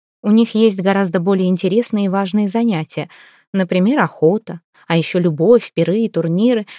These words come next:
как и положено молодым людям их возраста, настоящим представителям древних родов. Но не торговлей же им заниматься в самом деле. Или книгочейством, как безумная двоюродная сестра, которая, скорее всего, до самой смерти останется сумасшедшей старой девой.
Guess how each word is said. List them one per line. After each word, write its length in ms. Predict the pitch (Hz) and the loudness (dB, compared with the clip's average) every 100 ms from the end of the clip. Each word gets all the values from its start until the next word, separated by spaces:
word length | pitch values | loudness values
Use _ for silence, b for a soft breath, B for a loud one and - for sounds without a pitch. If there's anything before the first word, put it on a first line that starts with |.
| B B | B B
как 180 | - 247 | -4 0
и 40 | |
положено 500 | 247 247 269 240 226 | 2 4 4 4 4
молодым 440 | 220 214 208 214 202 | 4 4 2 2 2
людям 340 | 226 202 196 | 0 0 -2
их 140 | 185 175 | -4 -4
возраста, 720 | 202 262 185 160 - 151 156 - | -2 -2 -2 -8 -12 -14 -16 -4
настоящим 760 | 180 170 165 185 262 - 208 202 | -4 -2 -2 -2 -2 -4 -6 -4
представителям 880 | 190 180 - 156 165 190 165 160 | -6 -8 -6 -4 -4 -6 -4 -4
древних 420 | 151 160 160 156 156 | 0 0 -2 -6 -4
родов. 440 | 156 156 143 - _ _ _ _ | -4 -4 -6 -14 _ _ _ _
Но 140 | 208 226 | 2 4
не 120 | 214 | 4
торговлей 640 | 190 175 156 160 208 214 | 0 -2 0 0 0 0
же 140 | 190 190 | 0 0
им 140 | 175 | 0
заниматься 580 | 160 175 190 190 156 - | 0 0 0 -2 -4 -8
в 60 | 160 | -10
самом 380 | - 170 151 170 | -4 -4 -2 -2
деле. 320 | 202 151 139 _ _ _ _ _ - | -2 -6 -10 _ _ _ _ _ -2
Или 220 | 277 240 | 0 0
книгочейством, 960 | - 202 175 170 156 202 233 - 220 | 2 2 2 -2 -2 -2 -2 -2 -2
как 160 | 202 190 | 0 -4
безумная 680 | 175 190 170 190 190 175 175 | 0 0 0 0 2 2 0
двоюродная 580 | 165 175 170 160 170 165 | 0 0 0 -2 -2 -4
сестра, 520 | - 170 - 156 151 b b b - | -6 -10 -6 -6 -6 b b b -4
которая, 340 | 240 262 240 | 0 4 4
скорее 380 | - 247 240 202 | 2 0 2 0
всего, 340 | - 208 202 | -2 -4 -2
до 140 | 180 185 | -2 0
самой 260 | 202 196 | 0 -2
смерти 480 | 180 170 185 214 - | -2 -4 -4 -4 -6
останется 560 | 160 - 180 180 170 160 | -6 -4 -2 -2 -4 -8
сумасшедшей 720 | - 160 151 226 247 - 196 | -4 -4 -2 -4 -4 -4 -10
старой 440 | - 156 156 156 | -8 -8 -6 -8
девой. 520 | 151 160 147 143 135 | -6 -6 -6 -8 -14